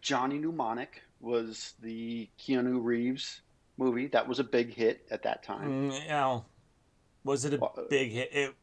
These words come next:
Speaker 1: in, in, at the Netlink pay-per-view call center? Yes.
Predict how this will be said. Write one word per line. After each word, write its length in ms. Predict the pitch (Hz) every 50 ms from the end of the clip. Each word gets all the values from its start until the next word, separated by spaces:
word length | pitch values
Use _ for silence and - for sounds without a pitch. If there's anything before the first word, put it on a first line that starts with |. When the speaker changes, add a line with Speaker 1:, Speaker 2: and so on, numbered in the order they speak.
| _ _ _ _ _ _ _ _ _ _ _ - 143 131 - - -
Speaker 1:
in, 220 | 151 135 127 131 -
in, 240 | - 147 135 135 131 -
at 100 | 147 -
the 80 | - 127
Netlink 480 | 131 135 147 147 147 151 151 143 - -
pay-per-view 480 | 139 139 131 - 139 131 131 135 139 131
call 220 | - 123 120 127
center? 480 | 127 - 151 147 151 156 156 156 151 - _ _ _ _ _ _ _ _ _ _ _ -
Yes. 360 | - - - - - -